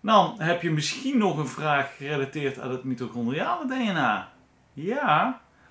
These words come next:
dat kan ook nog kloppen. Ehm, ja, dat, dan kom je toch ook weer bij dezelfde bedrijven terecht. Ehm, bij isaac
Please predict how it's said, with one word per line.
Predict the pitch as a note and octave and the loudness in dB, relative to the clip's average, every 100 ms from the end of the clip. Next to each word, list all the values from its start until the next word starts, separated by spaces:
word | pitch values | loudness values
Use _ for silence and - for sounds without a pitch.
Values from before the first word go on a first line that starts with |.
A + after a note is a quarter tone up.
| _ _ | _ _
dat | D#3+ | -8
kan | D3 C3+ | -4 -4
ook | D3 | -4
nog | F3 - | -8 -8
kloppen. | E3+ D#3 A2+ - _ - _ _ - | -8 -8 -10 -16 _ -20 _ _ -4
Ehm, | D3+ D#3 D#3 D3+ D3+ D3+ - - - - | 2 4 6 6 4 0 -6 -20 -20 -6
ja, | D#3 C#3+ | 0 2
dat, | D3 D3 - | 2 -2 -2
dan | - - | -2 0
kom | F#3+ | -2
je | F3+ | -2
toch | F#3 - - | -4 -4 -6
ook | F3 - | -6 -2
weer | E3 E3 - - | -2 -2 -4 -10
bij | - D3+ D3 | -10 0 0
dezelfde | C3 D3+ C#3 | 2 0 0
bedrijven | B2 B2+ C#3+ C#3+ C3+ | -2 0 4 2 0
terecht. | C3+ B2+ B2 - - - | -8 -6 -6 -8 -18 -12
Ehm, | B2+ B2 A2+ A#2 A2+ A#2 - _ _ _ - _ _ - | -10 -10 -10 -8 -8 -8 -12 _ _ _ -20 _ _ -10
bij | B2+ C3+ D3+ | -6 -4 0
isaac | D#3 - D#3+ D#3 - | -2 0 -2 -2 -8